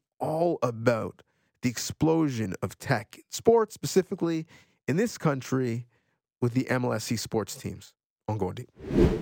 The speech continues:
So first and foremost, uh, thank you for educating a novice like me. And from the outside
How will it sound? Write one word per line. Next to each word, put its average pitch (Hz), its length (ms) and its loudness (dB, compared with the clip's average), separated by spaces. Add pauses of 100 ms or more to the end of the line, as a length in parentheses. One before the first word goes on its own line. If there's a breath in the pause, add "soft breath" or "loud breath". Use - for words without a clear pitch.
(360)
So - 180 4
first - 540 2 (220)
and 120 160 4
foremost, 110 920 2 (160)
uh, - 60 -10 (880)
thank 143 280 4
you 135 140 6
for 104 680 4 (220)
educating 131 640 2
a 107 40 0
novice 104 680 2 (100)
like 104 340 -2
me. 107 260 2
And 110 140 0
from 135 120 0
the 127 120 2
outside 156 460 2